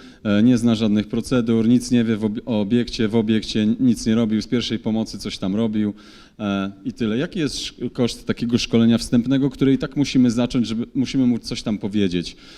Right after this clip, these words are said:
musimy mu przedstawić podstawowe zasady postępowania i tak dalej. Jeżeli zrobimy to w kontakcie, to tak, to, to pewnie nam to wyjdzie, takie spotkanie na dwadzie-, na dwadzieścia osób szkolonych, nie wiem. Jak znajdziemy tanio bu-,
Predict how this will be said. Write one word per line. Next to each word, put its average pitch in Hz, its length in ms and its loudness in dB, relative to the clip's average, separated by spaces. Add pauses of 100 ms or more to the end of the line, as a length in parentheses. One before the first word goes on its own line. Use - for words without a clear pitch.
(120)
musimy 120 220 2
mu 120 120 4
przedstawić 113 500 -4
podstawowe 104 720 -4
zasady 98 400 -6
postępowania 101 720 -2
i 95 60 -2
tak 92 180 -6
dalej. 92 220 -2
Jeżeli 131 260 -4
zrobimy 135 360 2
to 113 220 0
w - 120 -18
kontakcie, 131 640 0 (580)
to 135 80 -4
tak, 127 220 -2 (140)
to, 123 140 -4
to 143 160 -4
pewnie 143 440 4
nam 127 180 6
to 120 120 0
wyjdzie, 127 300 4
takie 113 240 -2
spotkanie 123 540 2
na 110 120 4
dwadzie-, 101 320 -2
na 113 140 4
dwadzieścia 107 460 0
osób 95 260 -6
szkolonych, 107 520 -2
nie 95 120 0
wiem. 85 180 -4 (560)
Jak 107 120 -2
znajdziemy 113 440 4
tanio 110 280 2
bu-, 98 120 -4